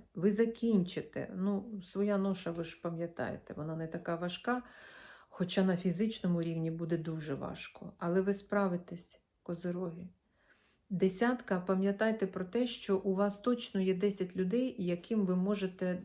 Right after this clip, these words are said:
е, делегувати щось, попросити про допомогу.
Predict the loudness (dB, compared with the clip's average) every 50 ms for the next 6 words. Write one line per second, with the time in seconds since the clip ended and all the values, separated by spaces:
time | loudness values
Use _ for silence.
0 | -8 -8 -6 -4 -4 -2 -2 0 0 0 -2 -4 -6 -12 -20 _ _ 6 8 10
1 | 10 10 8 8 6 2 2 2 2 2 2 2 0 -2 -4 -6 -6 -8 -10 -12
2 | -10 -10 -10 -10 -10 -14 -20 _ _ _ _ -20 -20 -20 -20 -20 -20 -20 -10 _
3 | -4 -2 0 2 2 2 2 2 2 2 2 2 4 4 6 6 4 4 4 4
4 | 4 4 4 4 4 4 4 2 2 0 -2 -4 -6